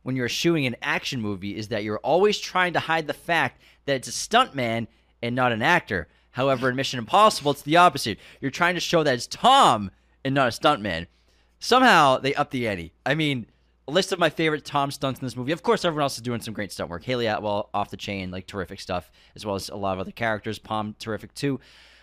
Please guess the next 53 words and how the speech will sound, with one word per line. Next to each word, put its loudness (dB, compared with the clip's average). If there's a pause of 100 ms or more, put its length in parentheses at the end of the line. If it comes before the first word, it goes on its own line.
But -8
Tom's 0
stunts -2
include -2 (340)
that 2
horse 2
chase -2
sequence -6
in -6
the -4
desert, 2
which -4
was -8
excellent. -2
Not 2
just -8
chasing -2
on, -6 (100)
on 0
horseback, -2
but -2
also 2 (460)
having 0
the -2
horse 0
laying -2
down 0
and -6
standing -4
upright 0
while 4
on -2
the -4
horse's -4
back. 0
That's -10
not 0
easy -4
to -4
do. -2
But -2
if -6
you 0
have 4
a 2
horse -4
that -2
can -6
lay -2
down -2
and -8
stand -6
up -4